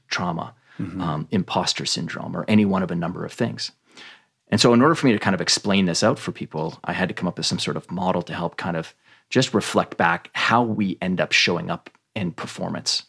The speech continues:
Speaker 1: on whatever field of play. And performance is, like, as a parent, it's as a friend, it's in work, it's whatever. And, and I talk about how just beyond the, the inside core of, you know, that self that's inside of all of us, it's just, like,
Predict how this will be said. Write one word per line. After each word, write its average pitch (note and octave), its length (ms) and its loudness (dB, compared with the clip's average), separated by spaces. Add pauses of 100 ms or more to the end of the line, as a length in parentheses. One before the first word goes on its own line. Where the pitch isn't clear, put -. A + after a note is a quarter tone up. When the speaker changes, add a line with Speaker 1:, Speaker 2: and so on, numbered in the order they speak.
(160)
Speaker 1:
on A#2+ 160 4
whatever C3+ 220 4
field A2+ 240 2
of F2 60 -4
play. - 180 2
And A2+ 160 2
performance F#3+ 420 2
is, G#2 140 0
like, D2+ 240 -2 (100)
as D#2+ 140 -2
a - 60 -12
parent, D#3+ 480 2 (320)
it's - 380 0 (340)
as F#2 160 2
a D2 40 -10
friend, D#3 480 4
it's - 200 -2
in - 500 -8 (180)
work, C#3+ 360 4
it's - 180 -6
whatever. D#2+ 420 -6 (460)
And, G2 340 4
and G2 140 2
I F#2+ 80 2
talk D3 320 0
about F#2 220 2
how E2+ 320 2
just E3+ 220 0
beyond G#2 340 4
the, F2+ 240 0 (100)
the - 180 -2
inside A#2+ 540 4
core F#2+ 400 2
of, - 320 -6
you F#2+ 60 -4
know, F2 100 -4
that - 220 -4
self - 500 2 (220)
that's - 320 0
inside G2 500 4
of E2 100 -8
all D#2+ 160 0
of - 60 -8
us, - 140 -6
it's - 80 -2
just, - 180 0
like, D#2+ 240 -4